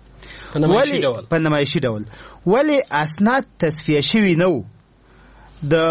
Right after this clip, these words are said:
Speaker 2: خصوصي پوهنتونو د ک-، ایجاد په کمیسون کې دې ته یو ځانګړی کمیسون وټاکل شو، یو ځانګړی هیئت ورته وټاکل شو. په دې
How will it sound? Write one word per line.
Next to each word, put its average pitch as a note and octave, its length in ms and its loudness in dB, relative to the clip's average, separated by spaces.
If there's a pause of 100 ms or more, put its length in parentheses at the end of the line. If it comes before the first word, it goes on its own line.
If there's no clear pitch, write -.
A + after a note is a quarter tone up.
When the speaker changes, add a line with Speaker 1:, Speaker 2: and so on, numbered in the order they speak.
(400)
Speaker 2:
خصوصي G#3+ 520 -2
پوهنتونو G#3+ 640 2
د E3+ 120 0
ک-، D#3 520 2
ایجاد E3 420 2 (120)
په F3 60 0
کمیسون D#3+ 540 -2
کې F3 300 2
دې E3+ 100 2
ته E3+ 100 -2
یو C3+ 180 2
ځانګړی D#3 560 2
کمیسون C#3 380 -2
وټاکل G#2+ 380 -2
شو، A2+ 160 -10
یو C#3+ 200 2
ځانګړی F3 440 2 (100)
هیئت D3+ 320 0
ورته A#2+ 200 -2
وټاکل G#2 400 -6
شو. G2+ 100 -12 (600)
په F#3 80 4
دې A#3+ 140 2